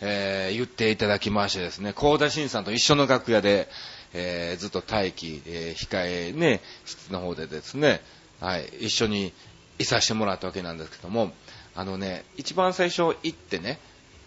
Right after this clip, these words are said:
まあまあ、牧琴美さんとか幸田真さんまだ入られてないわけですわ。もちろん僕が一番にね、あの、楽屋入りしたわけなんですけども、僕の楽屋がすごい寒かったの。まだ暖房がついてなくて。でも、幸田真さんの楽屋はもう、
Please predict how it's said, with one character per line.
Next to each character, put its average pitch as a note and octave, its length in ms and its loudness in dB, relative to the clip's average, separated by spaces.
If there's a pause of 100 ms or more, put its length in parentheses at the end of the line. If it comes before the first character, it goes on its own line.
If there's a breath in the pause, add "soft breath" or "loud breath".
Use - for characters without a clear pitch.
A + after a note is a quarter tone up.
ま F#3+ 120 10
あ D#3+ 40 8
ま B2+ 100 6
あ、 - 20 8
牧 A#2 260 2
琴 G#2 180 -2
美 G2 80 -4
さ G#2+ 120 -4
ん G2+ 40 -4
と G2 60 -4
か E2 80 -4
幸 G2+ 160 -2
田 G2 80 0
真 G#2+ 80 -6
さ G#2+ 80 -2
ん F#2+ 60 -2
ま G2+ 80 4
だ G#2 80 2
入 G2+ 180 0
ら A2 80 0
れ A2 80 0
て - 80 -4
な C3+ 140 2
い G#2 80 0
わ A2 100 2
け A2+ 100 -2
で G#2 120 -2
す - 120 -10
わ。 D#2 140 -6 (380 loud breath)
も C3+ 160 2
ち D#3 60 4
ろ C#3 60 6
ん A2 40 0
僕 G#2 120 0
が A2 80 6
一 A2 160 -2
番 A2+ 160 4
に G2+ 120 -2
ね、 F#3 160 8
あ G2+ 120 4
の、 F#2+ 320 0
楽 A#2 220 2
屋 A2+ 60 4
入 G#2+ 60 2
り A2 80 2
し - 80 0
た C3+ 100 10
わ B2 80 6
け B2 100 0
な G#2+ 120 0
ん G2 40 -6
で F2+ 80 -8
す - 80 -14
け G#2+ 80 -4
ど G#2 120 -2
も、 A#2+ 220 2 (480 loud breath)
僕 D3 280 0
の G3 160 0
楽 C3 200 2
屋 A#2+ 120 2
が A2 80 0
す G#2 140 -6 (580)
ご D3+ 280 8
い A#3+ 80 0
寒 C3+ 300 -2
か A2 80 0
っ - 60 -8
た F#2 80 -8
の。 A#2 180 -4 (420 loud breath)
ま A#2 100 -2
だ G#2+ 100 -2
暖 A2+ 220 -2
房 A2 120 0
が G#2+ 100 0
つ A2+ 120 -6
い - 20 -10
て G#2+ 80 -2
な F#2+ 100 -4
く - 100 -16
て。 A2+ 240 0 (260 loud breath)
で F3+ 80 0
も、 E3+ 200 4
幸 D#3 300 -4
田 D#3 140 0
真 E3+ 220 -8
さ D3 100 -4
ん C3+ 60 -6
の A2 100 -6
楽 A2 240 -6
屋 A2+ 80 -2
は C3 120 0
も G2+ 220 -4
う、 F#2+ 40 -8